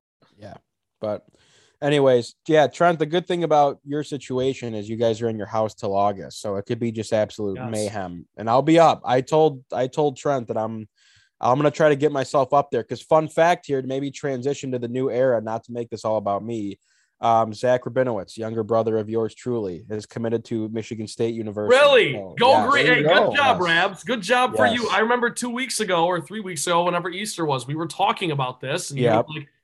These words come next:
Speaker 2: "I wanna push it on him, but I don't wanna pressure him."
Speaker 1: Yeah.
Speaker 2: Blah, blah, blah. Congrats to Zach. That's awesome.
Speaker 1: Yes. So I'm one for one on giving tours to M S U and then getting the commitment. So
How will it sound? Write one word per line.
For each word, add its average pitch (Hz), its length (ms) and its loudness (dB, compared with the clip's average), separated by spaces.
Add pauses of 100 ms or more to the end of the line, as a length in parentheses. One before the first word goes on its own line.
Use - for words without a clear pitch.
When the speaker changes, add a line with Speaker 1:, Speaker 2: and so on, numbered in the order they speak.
(220)
Speaker 2:
"I 139 80 -4
wanna 180 300 2
push 220 320 0
it 214 40 2
on 208 200 4
him, 208 160 -2
but 160 100 -2
I 131 100 -6 (100)
don't 202 220 0
wanna 196 180 0
pressure 190 520 -4
him." 180 100 0
Speaker 1:
Yeah. 131 220 2
Speaker 2:
Blah, 160 60 -10 (100)
blah, 175 140 -4
blah. - 80 -16 (160)
Congrats 202 560 0
to 214 120 -2
Zach. 170 440 0
That's 160 180 -4
awesome. 165 540 -2
Speaker 1:
Yes. 117 400 -2
So 131 160 -2
I'm 131 140 -2
one 151 180 0
for 156 160 -2
one 147 180 2
on 135 160 -2
giving 131 340 -8
tours 127 420 -2
to 127 100 -2
M 120 140 -4
S 120 200 -4
U 120 160 -4
and 110 100 -4
then 110 160 -8
getting 110 300 -6
the 98 60 -10
commitment. 90 600 -12
So 98 360 -6